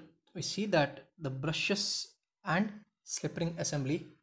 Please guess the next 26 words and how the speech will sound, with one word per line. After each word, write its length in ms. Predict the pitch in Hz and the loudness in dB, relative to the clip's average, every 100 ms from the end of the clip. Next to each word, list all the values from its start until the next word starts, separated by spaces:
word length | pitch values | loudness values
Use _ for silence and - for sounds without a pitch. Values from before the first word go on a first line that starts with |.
| _ _ - - _ _ - | _ _ -20 -20 _ _ -4
is 320 | 131 - 185 | -4 -4 -2
main 360 | 165 202 220 | 0 2 2
responsible 640 | 156 135 - 160 151 143 202 - - _ _ | 0 -2 -2 0 0 0 -2 -6 -20 _ _
for 260 | - 160 - - - _ _ _ _ _ _ _ _ | 0 0 0 -10 -20 _ _ _ _ _ _ _ _
changing 260 | - 147 156 | 0 2 4
of 140 | 156 | 0
current 280 | - 147 147 | 4 4 6
direction, 360 | 143 139 226 269 | 6 4 2 0
such 320 | - 151 - | 4 4 4
that 320 | 160 147 - - - | 4 4 2 -14 -4
the 80 | 135 | 0
motor 400 | 131 139 - 208 202 - _ _ _ _ _ _ _ _ _ _ _ _ | 2 2 2 2 0 -14 _ _ _ _ _ _ _ _ _ _ _ _
tends 280 | 202 254 - | 6 6 8
to 120 | 240 | 6
rotate 440 | 156 131 139 143 - - _ | 6 6 2 0 -6 -16 _
in 300 | 151 170 185 - - | 0 0 0 0 0
a 80 | 135 | 2
single 400 | - 160 165 135 | 4 4 4 6
direction 540 | 127 127 - 175 - - | 4 4 4 2 0 0
only, 320 | 147 127 127 - | 4 4 2 0
unless 320 | 143 170 160 | 2 2 2
and 160 | 170 170 | 2 0
until 480 | 143 143 170 254 262 - _ - | -2 2 2 2 0 -12 _ -2
either 280 | 135 135 139 | 0 2 2
the 120 | 131 | 2
field 360 | - 214 254 | 4 4 4